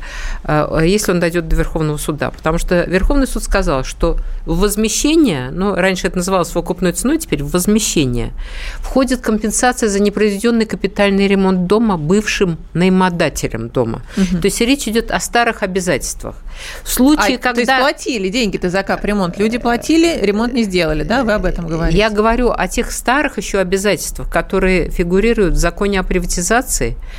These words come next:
Speaker 1: о том, что, да, квартира тебе передаётся в доме, который нуждается в капремонте,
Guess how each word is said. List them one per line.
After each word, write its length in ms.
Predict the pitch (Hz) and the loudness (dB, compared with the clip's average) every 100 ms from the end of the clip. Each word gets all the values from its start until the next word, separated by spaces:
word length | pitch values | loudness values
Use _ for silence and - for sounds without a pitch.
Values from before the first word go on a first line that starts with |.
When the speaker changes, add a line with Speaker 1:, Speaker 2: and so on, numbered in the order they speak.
| - - - - | -2 0 0 -2
Speaker 1:
о 120 | 170 | -2
том, 180 | 175 214 | -2 -2
что, 180 | - 196 | 0 0
да, 220 | 196 180 | 0 0
квартира 460 | - 185 - 202 | 0 -2 0 -2
тебе 180 | 190 202 | 0 -2
передаётся 840 | 185 185 180 208 277 330 - 147 127 | 0 0 2 2 4 2 0 -2 -2
в 100 | 151 | 0
доме, 260 | 196 175 139 | 0 0 0
который 380 | 156 175 160 | -2 0 0
нуждается 480 | 170 202 196 151 - | 2 2 0 -2 -4
в 40 | - | -4
капремонте, 680 | 147 165 175 147 123 - | -4 0 0 0 -2 -4